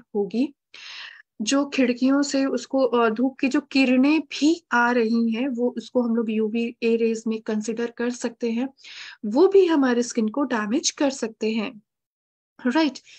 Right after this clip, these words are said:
so ये हमारे स्किन को बहुत ही अच्छे से हेल्प भी करने का काम करेंगे and definitely हेल्प करते हैं। जैसे सनबर्न अगर किसी को हो गया है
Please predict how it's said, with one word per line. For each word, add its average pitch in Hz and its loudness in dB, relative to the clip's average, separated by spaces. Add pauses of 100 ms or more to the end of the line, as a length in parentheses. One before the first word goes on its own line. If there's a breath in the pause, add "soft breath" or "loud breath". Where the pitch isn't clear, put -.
(300 loud breath)
so 302 2
ये 277 4
हमारे 277 2
स्किन 254 0
को 254 -4
बहुत 240 -2
ही 254 0
अच्छे 247 -2
से 247 0 (100)
हेल्प 233 -2 (140)
भी 240 2
करने 247 0
का 254 -4
काम 220 -4
करेंगे 233 -2 (600 loud breath)
and 233 2
definitely 277 2
हेल्प 240 0
करते 262 0
हैं। 262 0
जैसे 254 -4
सनबर्न 233 0
अगर 254 0
किसी 247 -6
को 247 -2
हो 226 2
गया 226 -4
है 226 -4